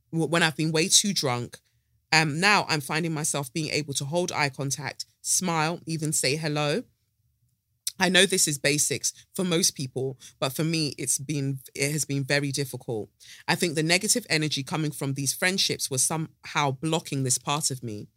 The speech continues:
Because I've never had a long-term partner, I had put a lot on my friendship, um, I'd put a lot on my friendships and at times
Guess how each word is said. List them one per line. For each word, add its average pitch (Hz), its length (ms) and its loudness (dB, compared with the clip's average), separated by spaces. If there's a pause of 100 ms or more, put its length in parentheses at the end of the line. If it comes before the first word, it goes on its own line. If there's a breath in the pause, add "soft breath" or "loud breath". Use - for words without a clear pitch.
(360 loud breath)
Because 226 280 4
I've 254 160 2
never 190 240 0
had 170 180 -2
a 147 60 -2
long-term 151 440 -2
partner, 135 500 -6 (260 loud breath)
I 160 80 2
had 170 160 -2
put 180 200 0
a 160 60 0
lot 156 320 0
on 151 100 -2
my 143 140 -2
friendship, 156 580 -2
um, 135 220 -2 (140)
I'd 151 180 0
put 170 120 -2
a 156 60 4
lot 170 180 0
on 170 80 -2
my 165 120 0
friendships 143 520 -4
and 143 80 -2
at - 140 -6
times 139 400 -4